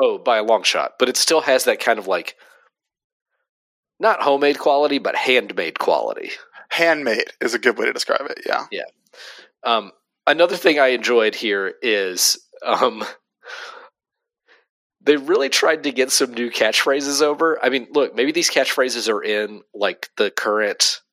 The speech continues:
Speaker 1: Mickey Mouse shows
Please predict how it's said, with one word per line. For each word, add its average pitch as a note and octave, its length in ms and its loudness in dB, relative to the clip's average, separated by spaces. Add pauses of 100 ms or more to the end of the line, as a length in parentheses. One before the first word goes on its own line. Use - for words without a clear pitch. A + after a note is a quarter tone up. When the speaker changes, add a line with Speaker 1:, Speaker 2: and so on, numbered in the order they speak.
(1300)
Speaker 1:
Mickey A2+ 260 -2
Mouse F#2+ 440 2
shows G#2 720 2